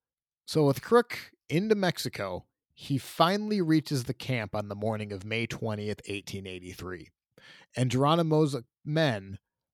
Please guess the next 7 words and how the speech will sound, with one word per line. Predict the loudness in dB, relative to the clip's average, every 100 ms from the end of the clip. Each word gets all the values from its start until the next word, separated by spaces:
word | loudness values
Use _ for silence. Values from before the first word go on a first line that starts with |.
| _ -6
appear | -4 0 4 4 2
Crook's | 0 0 0 -4
camp. | -8 -8 -8 -12 -16 -16 _ _ _ _ _ _ _ _ _ _ _ _ _ _ _ _ _ _ -2
But | 0
they | 2
don't | 2 4 4
attack. | 2 0 -4 -6 -8 -18 -20